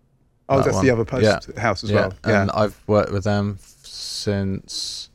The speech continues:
Speaker 1: Did they do
Speaker 2: for a
Speaker 1: Beardy
Speaker 2: bit,
Speaker 1: Man?
Speaker 2: and they did the impossible, insane, should have been impossible delivery of Apple Watch, the
Speaker 1: Mm.
Speaker 2: first Apple Watch I did. That was them. Like, incredible team again, and
Speaker 1: Mm.
Speaker 2: they, I don't know how they did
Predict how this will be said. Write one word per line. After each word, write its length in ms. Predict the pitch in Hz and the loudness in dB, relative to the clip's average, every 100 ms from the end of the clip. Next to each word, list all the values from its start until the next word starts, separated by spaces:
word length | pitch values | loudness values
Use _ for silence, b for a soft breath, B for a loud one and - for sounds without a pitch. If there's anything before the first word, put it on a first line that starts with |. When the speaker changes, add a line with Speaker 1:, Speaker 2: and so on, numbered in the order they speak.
| _ _ _ _ _ | _ _ _ _ _
Speaker 1:
Did 100 | 143 | 2
they 120 | 143 127 | 4 4
do 140 | 127 | 6
Speaker 2:
for 80 | 143 | 6
a 20 | |
Speaker 1:
Beardy 160 | 127 107 | 6 8
Speaker 2:
bit, 140 | 101 | 6
Speaker 1:
Man? 80 | 95 | 6
Speaker 2:
and 140 | 95 | 4
they 240 | 107 110 107 | 6 6 6
did 300 | - 104 - | 4 2 2
the 100 | 101 | 0
impossible, 1400 | 98 - - - 107 - 104 92 101 98 98 92 90 - _ | 0 -4 -6 -2 -4 -2 -6 0 2 4 2 2 -2 -8 _
insane, 1300 | 107 101 98 - - - 113 104 101 98 95 95 95 _ _ _ _ | -4 -2 -2 -4 -2 -2 0 0 0 -2 -4 -6 -10 _ _ _ _
should 340 | - 139 120 | 0 4 4
have 100 | 107 | 4
been 180 | 110 101 | 2 2
impossible 720 | 90 - 95 - 101 113 117 b b _ | 0 0 -2 0 0 0 -2 b b _
delivery 460 | 98 101 92 95 92 | 2 2 4 2 2
of 100 | 90 | 0
Apple 540 | 98 - 101 90 90 - _ _ _ _ _ _ - | -4 -2 -2 0 -2 -8 _ _ _ _ _ _ -2
Watch, 540 | 95 110 - - - - | 0 0 -4 -16 -16 -6
the 100 | 117 | -4
Speaker 1:
Mm. 80 | 101 | 2
Speaker 2:
first 260 | 107 101 104 | 2 2 -2
Apple 220 | - 98 | -4 -2
Watch 280 | 101 - 95 | -2 -2 -8
I 40 | |
did. 240 | - 101 - | -6 -6 -6
That 160 | 101 | -8
was 140 | - 98 | -6 0
them. 320 | 107 101 101 - _ _ _ _ _ | 2 2 -2 -10 _ _ _ _ _
Like, 140 | - - | -12 -6
incredible 580 | 107 95 107 92 92 90 | -4 0 2 2 0 -4
team 340 | - 95 92 | -4 -2 -2
again, 260 | 92 95 92 | 0 0 0
and 120 | 92 | 0
Speaker 1:
Mm. 40 | 92 | 0
Speaker 2:
they, 100 | 92 - | 0 -2
I 20 | 95 | -6
don't 100 | 95 | -2
know 60 | |
how 140 | 92 90 | 0 -2
they 100 | 90 | -4
did 220 | 95 | -4